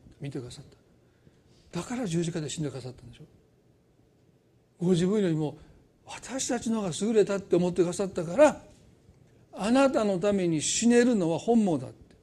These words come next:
「光栄だ」って言って、十字架にかかって死んでくださった。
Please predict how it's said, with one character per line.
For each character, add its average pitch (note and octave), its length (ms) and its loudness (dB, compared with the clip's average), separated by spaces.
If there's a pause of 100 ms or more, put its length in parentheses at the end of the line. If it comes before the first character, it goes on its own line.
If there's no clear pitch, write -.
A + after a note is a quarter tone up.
「光 A#3+ 320 4
栄 A#3 40 2
だ」 G#3 100 2
っ - 40 0
て F#3 80 -12
言 F3+ 80 -4
っ - 20 -8
て、 D4 240 -6 (400)
十 D#3 140 -2
字 E3+ 60 -2
架 D#3 60 -4
に C#3 80 -8
か C#3+ 100 -12
か B2 120 -14
っ - 20 -16
て B3+ 400 -8 (340)
死 - 140 -10
ん D3+ 60 -4
で C3+ 80 -8
く - 60 -14
だ B2+ 40 -16
さ - 100 -20
っ - 40 -20 (180)
た。 - 80 -20